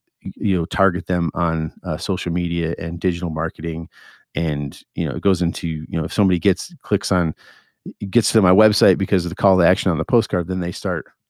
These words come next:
the internet starts following them with my face. So it's gonna, it's kinda creepy, but it's, that's what you do. You gotta, you need the recognition.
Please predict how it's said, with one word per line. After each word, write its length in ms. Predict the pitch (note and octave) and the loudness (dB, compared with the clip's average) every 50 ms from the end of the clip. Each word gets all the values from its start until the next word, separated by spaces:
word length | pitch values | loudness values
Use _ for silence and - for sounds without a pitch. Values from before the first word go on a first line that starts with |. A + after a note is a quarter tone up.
| _ _ _ _ | _ _ _ _
the 100 | - - | -8 -6
internet 300 | G#2 G2+ G2 G2 E2 - | -4 -2 -2 -2 -2 -4
starts 260 | - - F2+ D#2+ - | -2 -4 -4 -4 -2
following 400 | - F#2+ E2+ F2 F2 E2+ E2+ E2+ | 0 2 2 2 2 2 0 0
them 120 | E2+ D#2+ D#2+ | -2 -2 -2
with 140 | D#2+ D#2+ | -4 -4
my 120 | D#2 - - | -6 -6 -6
face. 280 | - - - - - | -4 -4 -4 -4 -6
So 240 | - - - - - | -8 -12 -8 -6 -6
it's 100 | E2 - | -6 -4
gonna, 140 | - G2 F#2 | -2 -2 -2
it's 180 | - - - - | -4 -6 -2 2
kinda 160 | D3 C#3 C3+ | 2 4 4
creepy, 300 | - - A#2+ - A#2 G#2 | 4 4 2 4 2 2
but 240 | F#2 F#2+ E2+ - - _ _ _ _ _ _ _ _ | 2 0 0 -2 -4 _ _ _ _ _ _ _ _
it's, 240 | G#2+ G#2 - - - - | -6 -6 -6 -8 -2 0
that's 200 | A#2+ A#2 - - | 2 2 2 -2
what 80 | G2+ | -6
you 120 | F#2+ F#2+ E2 | -8 -8 -6
do. 120 | E2+ D#2 - | -8 -8 -6
You 180 | F2+ F#2+ G2 | -4 -2 -2
gotta, 140 | F2+ F#2 F#2 - | -2 -2 -4 -6
you 140 | - G2+ F#2+ | -6 -6 -4
need 180 | F#2+ F#2+ E2+ | -4 -6 -6
the 80 | F2+ F#2 | -4 -4
recognition. 580 | F#2 F2+ - _ F2 E2 E2 E2 - - - | -4 -4 -4 _ -10 -10 -10 -12 -12 -16 -20